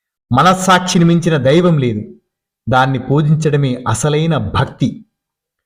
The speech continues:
పరుల మాటల కంటే నీ అంతరాత్మ ప్రబోధానికి ప్రాధాన్యతను ఇవ్వు. నీ కాళ్ళ మీద నీవు నిలబడ్డప్పుడు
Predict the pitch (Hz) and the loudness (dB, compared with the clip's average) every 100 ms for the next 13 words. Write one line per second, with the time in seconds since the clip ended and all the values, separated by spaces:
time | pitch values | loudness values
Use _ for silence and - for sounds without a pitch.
0 | _ _ _ - 196 220 214 196 190 180 | _ _ _ 2 4 6 6 4 2 0
1 | 165 160 151 147 139 156 175 175 175 - | 0 2 0 0 0 0 2 2 0 -2
2 | 143 143 143 135 180 156 143 139 123 120 | -2 -2 0 2 2 2 -2 -4 -4 0
3 | 139 156 156 147 135 127 117 117 113 - | 0 0 0 0 -2 -2 0 0 -2 -4
4 | _ _ _ _ _ _ _ _ _ 151 | _ _ _ _ _ _ _ _ _ 0
5 | 170 175 160 208 214 196 196 185 185 170 | 2 2 4 6 4 4 2 4 4 4
6 | 165 180 220 196 208 247 320 | 2 4 4 2 0 -2 -4